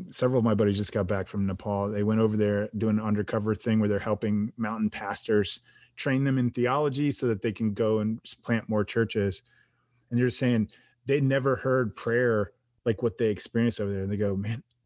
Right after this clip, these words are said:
I've been a Christian for a decade or two decades or whatever the period of time is, and I've never experienced prayer like I just experienced over there." And for them, they didn't even think about it. Like, this is just how they do it.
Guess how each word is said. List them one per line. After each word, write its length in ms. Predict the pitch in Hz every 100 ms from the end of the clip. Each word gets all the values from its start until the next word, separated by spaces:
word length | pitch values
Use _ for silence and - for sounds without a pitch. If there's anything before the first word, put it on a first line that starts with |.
| _ -
I've 180 | 123 180
been 160 | 202 190
a 60 |
Christian 480 | - 160 156 170 156
for 180 | - 107
a 80 | 95
decade 440 | 131 139 135 127
or 60 | 101
two 180 | - 143
decades 460 | 131 127 123 110
or 80 | 110
whatever 280 | 113 117 117
the 80 | 107
period 260 | 127 117
of 60 | 104
time 220 | 117 123
is, 160 | 123 -
and 120 | 127
I've 200 | 127 143
never 280 | 135 147 151
experienced 520 | 131 - - 135 120
prayer 180 | - 139
like 160 | 120 107
I 80 | 110
just 300 | 123 120 113
experienced 440 | - - 123 -
over 120 | 107
there." 160 | 110 110
And 120 | 123
for 180 | 120 135
them, 460 | 127 170 180 151 135
they 80 | 165
didn't 160 | 185
even 160 | 170 151
think 240 | - 214
about 280 | 131 107 104
it. 80 | 104
Like, 200 | 110 -
this 180 | 127 139
is 140 | 120
just 300 | 107 135 117
how 200 | 127 135
they 280 | 120 123 127
do 220 | 110 135
it. 120 | 110